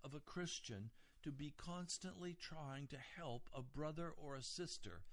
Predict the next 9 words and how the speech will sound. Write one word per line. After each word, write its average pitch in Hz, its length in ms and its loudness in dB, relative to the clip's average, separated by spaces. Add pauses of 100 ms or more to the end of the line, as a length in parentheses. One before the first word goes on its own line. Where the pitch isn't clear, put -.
(220)
even 180 380 4
in 185 120 2
the 185 100 6
removal 156 680 6
of 156 140 0
a 170 80 0
fault. 220 560 -2 (4000)
Well, 95 360 -2 (3500)
we 95 220 0